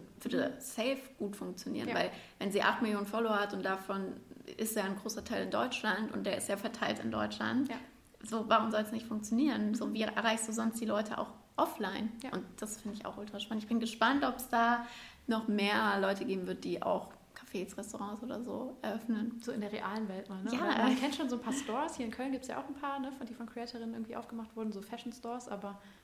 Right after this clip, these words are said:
Speaker 2: ja.
Speaker 1: Gibt's auch, es gibt ja auch ein paar, glaub ich, auch hier in Köln, das ist ja auch voll die, voll die Creator, ähm,
Speaker 2: Ja.
Speaker 1: Stadt.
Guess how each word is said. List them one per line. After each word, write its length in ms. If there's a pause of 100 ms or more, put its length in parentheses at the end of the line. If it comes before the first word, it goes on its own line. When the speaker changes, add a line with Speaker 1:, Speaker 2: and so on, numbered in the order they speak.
(180)
Speaker 2:
ja. 140 (440)
Speaker 1:
Gibt's 420
auch, 200 (100)
es 180
gibt 180
ja 180
auch 200
ein 200
paar, 320
glaub 140
ich, 140
auch 160
hier 140
in 120
Köln, 480
das 120
ist 60
ja 180
auch 120
voll 240
die, 320 (400)
voll 80
die 100
Creator, 800
ähm, 420
Speaker 2:
Ja. 100 (120)
Speaker 1:
Stadt. 380